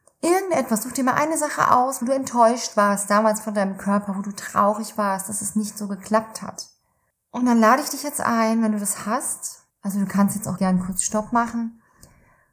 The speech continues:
vielleicht brauchst du einen Moment länger, und ansonsten lade ich dich ein, jetzt mal in diese Situation reinzugehen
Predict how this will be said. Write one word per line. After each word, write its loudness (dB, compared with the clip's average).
vielleicht -6
brauchst -4
du -6
einen 2
Moment 4
länger, 4
und 6
ansonsten 6
lade 8
ich 0
dich 0
ein, 4
jetzt 0
mal 4
in 6
diese 2
Situation 2
reinzugehen 0